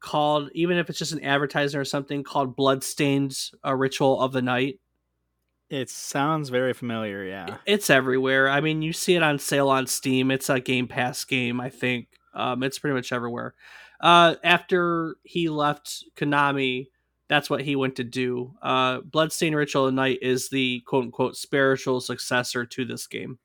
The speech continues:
Speaker 1: So.
Speaker 2: Oh, very interesting.
Speaker 1: Yeah, yeah, yeah, yeah. But it, from the beginning of the game's development, the entire team knew that they wanted Symphony of the Night to represent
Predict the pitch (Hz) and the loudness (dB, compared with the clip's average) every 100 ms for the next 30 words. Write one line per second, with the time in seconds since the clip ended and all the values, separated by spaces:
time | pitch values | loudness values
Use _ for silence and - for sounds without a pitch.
0 | _ - - 117 147 _ _ _ - _ | _ -8 -8 -8 -12 _ _ _ -20 _
1 | _ 262 240 110 _ 117 113 120 151 208 | _ -6 -4 -6 _ -10 -6 -6 -6 -8
2 | - - - 107 110 _ 302 330 277 226 | -10 -12 -10 -12 -16 _ -8 -4 -4 -2
3 | 156 143 - 50 - 50 - _ _ _ | -4 -8 -12 -16 -16 -16 -18 _ _ _
4 | _ _ - - _ _ _ _ 190 202 | _ _ -20 -20 _ _ _ _ 2 2
5 | - 247 294 262 208 214 214 202 196 190 | 0 0 0 0 2 2 4 4 4 4
6 | 175 - _ _ 151 156 165 160 - 160 | 0 -14 _ _ -8 0 0 0 -2 2
7 | 147 139 139 139 135 _ _ 139 151 156 | 4 4 2 2 0 _ _ -2 0 0
8 | 202 202 185 - 185 156 151 156 151 151 | 4 4 4 4 2 2 0 0 0 2
9 | 143 143 135 - 151 151 139 135 131 120 | 4 4 0 -2 -2 0 0 0 0 -2
10 | - 131 131 131 127 127 | -2 -2 0 -2 2 0